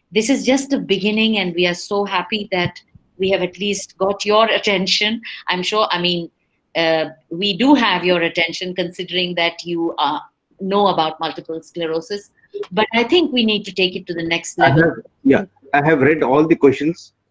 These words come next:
Speaker 2: I think, uh, give me two, three days' time, I will give my response and you can circulate to everybody.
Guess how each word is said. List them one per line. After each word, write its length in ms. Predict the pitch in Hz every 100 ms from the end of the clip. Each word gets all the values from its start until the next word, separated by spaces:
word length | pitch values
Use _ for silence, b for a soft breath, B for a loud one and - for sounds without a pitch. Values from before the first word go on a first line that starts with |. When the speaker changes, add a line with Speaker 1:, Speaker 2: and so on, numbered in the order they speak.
| _ 123
Speaker 2:
I 120 | 131
think, 340 | 127 160 151
uh, 180 | 143 123
give 180 | 117 135
me 100 | 147
two, 180 | 135 131
three 100 | 139
days' 240 | 127 135 135
time, 300 | 135 143 127
I 100 | 120
will 320 | 120 120 104 - 110
give 180 | 104 127
my 120 | 131
response 480 | 117 113 - 123 127
and 160 | 135 117
you 100 | 113
can 200 | - 113
circulate 440 | - 104 123 123 -
to 120 | 104
everybody. 360 | 95 95 90